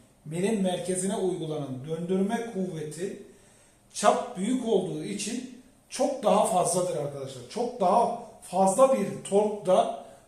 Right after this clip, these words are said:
bunun, bu milin ucuna bağlı olan nesneyi döndürebilir. Burada gördüğünüz bu motorsa çapı daha küçük olduğu için, yani milin merkezine olan döndürme kuvveti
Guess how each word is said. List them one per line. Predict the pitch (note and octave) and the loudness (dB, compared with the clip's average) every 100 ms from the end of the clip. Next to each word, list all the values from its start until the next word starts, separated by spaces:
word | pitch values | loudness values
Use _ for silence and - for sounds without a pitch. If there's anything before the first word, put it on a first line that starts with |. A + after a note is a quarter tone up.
| _ | _
bunun, | E3 A#3 B3 A3 - | -2 0 2 0 -4
bu | A3 C4 | -4 -2
milin | A3 F#3+ - A#3 | -2 -2 -4 -6
ucuna | G3+ F#3+ D#3 | -4 -4 2
bağlı | G3 A3+ B3 | 6 6 6
olan | G#3+ G3 B3 - - - - _ _ _ | 2 2 0 -2 -8 -18 -20 _ _ _
nesneyi | E3+ A3+ - A3+ A3+ | 0 4 6 4 0
döndürebilir. | G#3+ G#3 F#3+ F#3+ F#3+ C3+ - - - _ _ _ _ _ _ - | 0 2 6 8 6 4 -4 -12 -18 _ _ _ _ _ _ -8
Burada | F#3 D4+ C#4+ | -2 0 0
gördüğünüz | G3 F#3+ - D#3+ D3 - | 2 2 2 -6 -10 -8
bu | G3+ | -6
motorsa | A#3 F#3 - A#3+ - - - - - - _ | -4 -4 0 0 0 -2 -6 -8 -16 -20 _
çapı | - G#3+ G#3 - | -2 0 0 0
daha | G3 - - G#3+ | 6 6 6 0
küçük | - E3+ | -6 -4
olduğu | E3 D3 D3 | -4 -4 -6
için, | C#3+ C#3+ D3+ F#3 D#3 | -8 -8 -10 -12 -6
yani | E3+ F#3 E3 F3 | 0 2 0 0
milin | G3 F3+ | 0 0
merkezine | F3 F3+ F3+ G3 G3 A3+ | 0 0 2 0 0 0
olan | F#3 D#3+ - - - - _ _ D#3 | 2 0 -2 -8 -16 -20 _ _ -6
döndürme | F3 F3+ G3 A3 B3 | -4 4 6 6 0
kuvveti | G3 F#3+ E3 D#3+ C#3 B2 | 0 -2 -2 -4 -8 -10